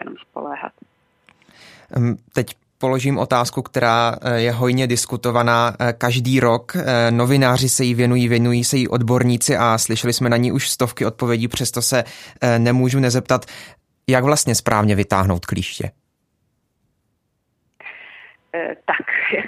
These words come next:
Speaker 1: správně vytáhnout klíště? Eh, to, to je dobrá otázka.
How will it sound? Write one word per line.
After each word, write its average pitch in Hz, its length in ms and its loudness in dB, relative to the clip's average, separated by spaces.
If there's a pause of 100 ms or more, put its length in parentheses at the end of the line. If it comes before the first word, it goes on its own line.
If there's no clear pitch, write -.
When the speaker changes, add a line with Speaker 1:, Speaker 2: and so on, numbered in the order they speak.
Speaker 1:
správně 208 360 -2
vytáhnout 180 500 -4
klíště? - 360 -6 (500)
Eh, 180 560 0
to, 220 80 0 (180)
to - 60 0
je 285 140 2
dobrá 254 360 0
otázka. 220 640 -2